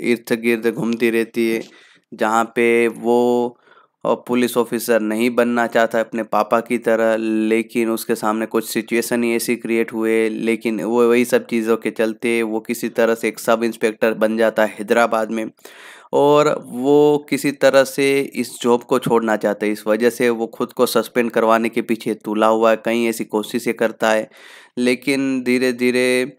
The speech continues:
अ, ये सभी चीज़ें करने के चलते वो बाद में कुछ ऐसी घटनाएं घटती है, जहाँ पे वो, उसकी जो रेपुटेशन है और बेहतर हो जाती है एज अ सब इंस्पेक्टर के तौर पे, जहाँ पे अनएक्सपेक्टेडली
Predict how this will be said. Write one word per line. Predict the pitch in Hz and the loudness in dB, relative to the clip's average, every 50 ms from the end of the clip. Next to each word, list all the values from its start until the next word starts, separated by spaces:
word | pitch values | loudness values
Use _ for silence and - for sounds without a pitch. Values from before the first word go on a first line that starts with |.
| - - - - _ _ - | -20 -20 -20 -20 _ _ 0
अ, | 123 120 120 117 110 | 2 4 4 4 2
ये | - - 78 120 123 | 0 -2 -2 -2 -2
सभी | 123 - 131 123 123 | 0 0 -2 -2 -2
चीज़ें | 123 - 123 120 120 120 | -2 -2 -2 0 0 0
करने | 117 - 120 117 117 117 | 0 0 0 0 0 -2
के | 113 117 117 | -2 -4 -4
चलते | 113 - 120 117 120 117 - - 127 127 123 127 127 127 127 123 123 123 | -2 -2 -2 -2 -2 -2 -4 -4 -2 0 0 0 0 0 -2 -4 -6 -6
वो | 120 113 120 120 120 120 120 120 - - - | -2 0 0 2 2 0 0 -2 -4 -8 -10
बाद | 107 117 117 110 117 110 113 117 113 | -6 -6 -2 4 6 6 6 6 2
में | 120 120 120 120 120 117 107 80 78 - _ | 0 -2 0 0 0 0 -2 -4 -6 -8 _
कुछ | - 127 120 - 120 | -6 -6 -2 0 0
ऐसी | 110 110 - 127 | -2 0 -2 -4
घटनाएं | 110 120 113 - - 127 127 131 127 117 | -4 -4 -6 -4 -2 0 2 2 2 0
घटती | 117 113 - - 131 | -2 -4 -4 -4 -2
है, | 120 117 113 | -2 -2 -2
जहाँ | 110 113 117 117 117 | -4 -2 0 0 0
पे | 117 - 123 | 0 0 -2
वो, | 123 117 117 120 120 120 123 120 | 0 0 0 0 2 2 2 2
उसकी | 113 - - 123 - - - 123 | 0 0 -2 -6 -6 -4 -4 -4
जो | 113 120 117 | 0 0 2
रेपुटेशन | 107 110 110 110 - 135 131 - 127 120 - 123 120 | 2 2 0 0 -2 -2 0 0 -2 -2 -2 -4 -4
है | 123 - - - | -4 -4 -2 2
और | 113 120 123 123 | 6 6 6 4
बेहतर | 113 113 110 113 107 - 113 107 | 2 -4 -4 -4 -4 -4 -2 -2
हो | 110 110 110 | 0 0 2
जाती | 107 110 110 107 - 120 117 | 2 2 2 2 0 0 0
है | 113 | 0
एज | 110 113 | 0 -2
अ | 110 | -2
सब | - - 120 117 110 117 | 0 2 2 4 4 2
इंस्पेक्टर | 117 113 - 117 110 - - 113 107 | 0 0 0 -4 -2 -2 -2 -4 -2
के | 104 - 110 | -2 -2 -2
तौर | 92 - 110 110 107 104 | 0 0 0 0 0 -2
पे, | - 107 104 104 - - - - - _ _ - | -4 -6 -6 -8 -12 -20 -20 -20 -20 _ _ -4
जहाँ | 123 127 117 120 120 | 0 2 4 4 2
पे | - 131 107 | 2 0 -2
अनएक्सपेक्टेडली | - - - - 113 127 139 147 143 - 127 123 - - - 135 123 - - 120 117 117 117 117 113 113 117 117 113 | -2 -4 -6 -2 0 0 0 0 -2 -2 -2 -4 -4 -4 -2 -2 -2 -2 0 0 0 0 0 -2 -2 0 -2 -2 -4